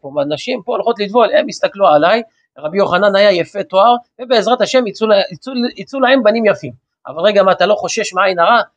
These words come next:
אז הוא אמר, "אני מזרעו של יוסף הצדיק", וכידוע, כל מי שמזרעו של יוסף הצדיק, לא שולטת בו עין הרע. אז עכשיו הגמרא נותנת לנו איזה סגולה, איזה פטנט.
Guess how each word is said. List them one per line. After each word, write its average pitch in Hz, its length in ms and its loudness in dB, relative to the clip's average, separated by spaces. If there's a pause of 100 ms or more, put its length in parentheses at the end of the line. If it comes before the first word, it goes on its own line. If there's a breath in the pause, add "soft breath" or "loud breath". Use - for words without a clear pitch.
(240)
אז 127 120 -20
הוא 170 80 0
אמר, 220 380 2
"אני 254 180 -2
מזרעו 220 340 -2
של 220 140 -10
יוסף 202 280 -8
הצדיק", 175 440 -8
וכידוע, 190 440 2
כל 240 140 0
מי 220 100 -4
שמזרעו 185 640 0
של 180 160 -4
יוסף 190 300 -4
הצדיק, 202 580 -2 (280 soft breath)
לא 233 200 2
שולטת 220 500 2
בו 277 400 2 (300)
עין 269 200 0
הרע. 233 300 2 (420)
אז 139 120 -14
עכשיו 220 280 0
הגמרא 196 280 2
נותנת 202 460 0
לנו 196 260 2
איזה 180 240 -2
סגולה, 180 400 0
איזה 185 220 0
פטנט. 175 460 -4